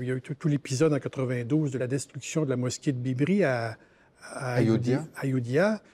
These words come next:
Speaker 1: et qui, puis bon, dont, dont a bien profité sur le plan politique, euh, euh, euh, euh, Narendra Modi. Quand il est arrivé au pouvoir, euh,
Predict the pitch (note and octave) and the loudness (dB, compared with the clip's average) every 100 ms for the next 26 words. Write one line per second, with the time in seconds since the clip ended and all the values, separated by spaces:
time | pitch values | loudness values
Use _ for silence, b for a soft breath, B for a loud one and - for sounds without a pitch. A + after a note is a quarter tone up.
0 | b D#3 - - D3 - D3 E3 D3 D3 | b -12 -10 -8 -8 -2 2 2 2 2
1 | C#3+ D3 D#3 D3 B2+ F#3+ F3+ E3 - C#3+ | 2 0 0 -2 0 -2 0 -4 -4 -4
2 | G3+ G3+ D3 C3+ D3+ D3+ C#3+ B2 - F#3 | -2 -2 -4 -4 -4 -4 -4 -6 -8 -12
3 | F#3+ C#3+ A#2 B2 b b b C#3+ C3+ - | -8 -4 -4 -8 b b b -8 -8 -6
4 | B2+ B2+ B2+ B2+ C#3 C#3 C3+ C3+ D#3 D#3 | -6 -6 -8 -6 -4 -2 -2 -2 -2 0
5 | C#3+ C3+ D#3+ D3+ b - E3 - E3+ E3 | -2 -4 -8 -8 b -4 -4 -2 -2 0
6 | F#3 E3 E3+ A#3+ - E3 C3 C#3+ F3+ G3 | 0 2 2 0 0 -4 0 0 0 -4
7 | E3+ E3+ | -6 -14